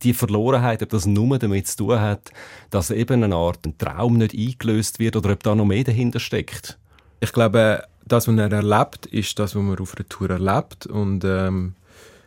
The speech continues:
Speaker 2: ich gehe ja im Text nicht ins Detail, wo ich beschreibe, was das,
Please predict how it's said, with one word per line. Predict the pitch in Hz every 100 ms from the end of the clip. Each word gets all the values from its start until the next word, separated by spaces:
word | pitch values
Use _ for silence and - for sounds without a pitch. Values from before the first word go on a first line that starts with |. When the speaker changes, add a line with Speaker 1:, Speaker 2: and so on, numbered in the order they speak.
| _ _ _
Speaker 2:
ich | -
gehe | - 104
ja | 104 101 101 - _ -
im | 101
Text | 110 107 -
nicht | 117 113
ins | -
Detail, | 120 120 - 110 110
wo | 107
ich | 110 -
beschreibe, | - - 113 113 110 107 95
was | 104 - -
das, | 104 -